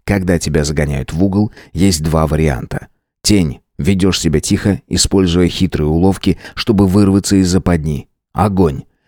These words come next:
Разжигаешь свой адреналин, чтобы открыто броситься в бой и с силой прорвать окружение. К сожалению, Сейхан не могла выстрелами расчистить себе дорогу. Они с Греем путешествовали из страны в страну, как перекати поле,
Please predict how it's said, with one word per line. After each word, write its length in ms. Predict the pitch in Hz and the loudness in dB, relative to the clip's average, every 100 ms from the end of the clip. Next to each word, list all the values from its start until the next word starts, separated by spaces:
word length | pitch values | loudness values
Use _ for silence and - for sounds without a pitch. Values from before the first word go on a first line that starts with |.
| - | -4
Разжигаешь 720 | 90 101 90 110 95 76 73 | -2 0 0 2 2 0 -2
свой 280 | - 90 87 | 0 2 2
адреналин, 480 | 82 92 90 107 104 | 2 0 2 2 0
чтобы 300 | - 87 92 | 0 0 0
открыто 400 | - 101 90 82 | 0 0 0 0
броситься 480 | 87 87 85 85 | -2 -2 -2 -2
в 120 | 80 85 | -2 0
бой 240 | 101 110 | 2 2
и 160 | - 92 | 0 -4
с 60 | |
силой 460 | - - 104 104 110 | -4 -2 2 2 2
прорвать 500 | - 90 82 69 78 | 0 0 0 -2 -4
окружение. 640 | - 85 82 62 50 - - _ _ _ - | -4 -2 -2 -4 -6 -10 -14 _ _ _ -8
К 60 | |
сожалению, 580 | - 113 104 127 117 107 | -2 2 2 2 2 0
Сейхан 580 | 92 107 98 - 117 95 | 0 0 0 0 0 2
не 80 | 92 | 2
могла 400 | 95 92 107 82 | 2 2 2 2
выстрелами 600 | 82 98 80 82 82 82 | 0 -2 0 0 0 0
расчистить 680 | 78 - - 95 87 90 82 | -2 -2 -2 -2 -2 -4 -4
себе 260 | 82 71 | -4 -2
дорогу. 460 | 67 69 - - - _ _ _ - | -2 -4 -6 -8 -12 _ _ _ -6
Они 280 | 85 110 127 | 0 2 2
с 80 | |
Греем 380 | 95 110 120 101 | 2 2 2 2
путешествовали 720 | 90 90 - 110 101 87 85 | 0 -2 0 0 0 0 0
из 80 | 85 | 0
страны 360 | - 90 98 101 | -2 -2 0 0
в 60 | |
страну, 440 | - 90 92 110 98 | -2 -2 0 0 0
как 200 | 80 76 | -2 -2
перекати 460 | 87 85 90 87 | 0 0 0 0
поле, 400 | 92 101 90 65 | 0 2 0 -2